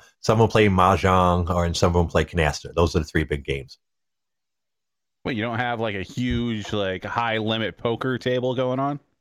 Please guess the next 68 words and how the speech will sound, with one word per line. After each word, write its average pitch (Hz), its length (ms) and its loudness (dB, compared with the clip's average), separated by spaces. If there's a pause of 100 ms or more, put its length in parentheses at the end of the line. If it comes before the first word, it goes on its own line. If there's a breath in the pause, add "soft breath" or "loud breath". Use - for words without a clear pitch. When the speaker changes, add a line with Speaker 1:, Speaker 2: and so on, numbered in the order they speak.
(100)
Speaker 1:
No, 233 420 10
which 202 200 4
is 156 140 4
really 226 300 4
strange. 165 680 6
There 139 340 6
is 160 120 6
a 165 40 6
ladies' 143 480 4
card 165 360 4
room 165 240 6
and 117 100 8
a 107 40 6
men's 123 500 6
card 85 320 4
room. 73 200 0
The 85 60 -4
ladies' 143 320 4
card 123 320 4
room 113 140 4
is 82 100 4
very 110 300 6
active. 107 480 4
Uh, 85 140 6
that's 87 200 2
gonna 98 140 4
be 95 100 4
a 80 60 4
huge 110 340 2
part 107 160 4
of 104 60 6
my 101 100 4
wife's 98 260 4
job 87 320 2
once 90 220 2
it - 80 -12
comes 90 220 0
back. 87 300 2 (340 loud breath)
The, 175 80 6
the 117 280 6
men's 143 280 4
card 113 240 4
room, 85 240 -2
not 90 260 0
very 90 240 2
active 85 300 -4
at 85 80 2
all. 76 200 2
They 80 140 -2
don't 95 180 -2
really, 101 280 4
there 95 200 6
are 101 60 8
not 113 220 4
really 113 180 4
any 107 120 6
card 104 340 2
players 101 340 4
or 85 80 0
poker 90 320 0
players 73 400 0
in, 76 260 -2
in 87 200 2
this, - 280 2
uh, 80 200 6
group 82 240 0
of - 100 -20
people. 76 340 0